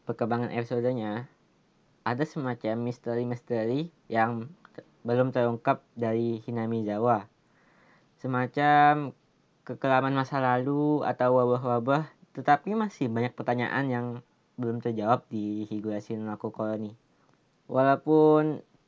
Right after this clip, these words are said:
ya genrenya semacam horror ya, tapi tidak dapat dipungkiri bahwa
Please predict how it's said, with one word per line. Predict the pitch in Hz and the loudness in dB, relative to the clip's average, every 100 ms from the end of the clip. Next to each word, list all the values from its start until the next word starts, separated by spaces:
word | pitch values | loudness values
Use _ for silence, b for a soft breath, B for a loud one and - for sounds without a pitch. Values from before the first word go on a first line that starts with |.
| _ - | _ -6
ya | 123 123 120 120 113 - - | -2 0 2 0 -2 -6 -6
genrenya | 120 120 123 123 | -2 0 0 -2
semacam | 127 117 117 117 117 | -4 -6 -4 -4 -2
horror | 101 113 123 | -2 -2 -2
ya, | 101 98 120 _ - | -4 -10 -14 _ -8
tapi | 120 160 175 175 - - _ _ b b b b b 139 | -6 0 2 2 0 -6 _ _ b b b b b -6
tidak | 131 117 | -2 -2
dapat | 123 120 127 123 - | -4 -2 -2 -2 -6
dipungkiri | 123 123 131 123 107 123 139 | -8 -4 -4 -4 -2 0 2
bahwa | 113 113 107 107 | 2 2 2 0